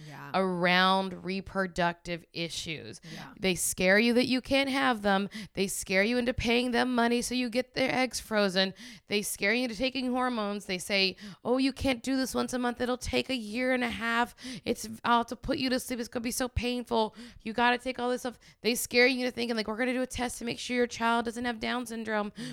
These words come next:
Speaker 2: We're gonna do a test to make sure your child doesn't have this. We're gonna," like, it's so much scaring
Speaker 1: Yeah.
Speaker 2: every step of the way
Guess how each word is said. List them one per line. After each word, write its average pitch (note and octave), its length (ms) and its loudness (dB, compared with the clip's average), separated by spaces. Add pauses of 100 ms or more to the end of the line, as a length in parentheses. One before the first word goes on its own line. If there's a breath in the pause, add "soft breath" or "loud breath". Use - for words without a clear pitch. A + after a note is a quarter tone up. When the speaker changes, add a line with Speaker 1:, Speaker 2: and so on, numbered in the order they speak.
(100 loud breath)
Speaker 2:
We're A3 80 -4
gonna B3 160 2
do C4 140 0
a B3+ 60 2
test B3 320 0
to A#3+ 60 -4
make A#3+ 120 0
sure B3 180 -6
your B3 80 -2
child A#3 320 0
doesn't A#3+ 160 -2
have A#3 260 0
this. A#3 280 -6 (320 loud breath)
We're A#3 80 -2
gonna," B3 260 4
like, A#3 180 -2 (380 soft breath)
it's - 160 -4
so C4 280 4
much D#4+ 180 -4
scaring F3 720 0
Speaker 1:
Yeah. A#3 220 -8
Speaker 2:
every G3 320 2
step F3 360 -2
of F#3 80 -4
the F3 100 -2
way D#3 580 0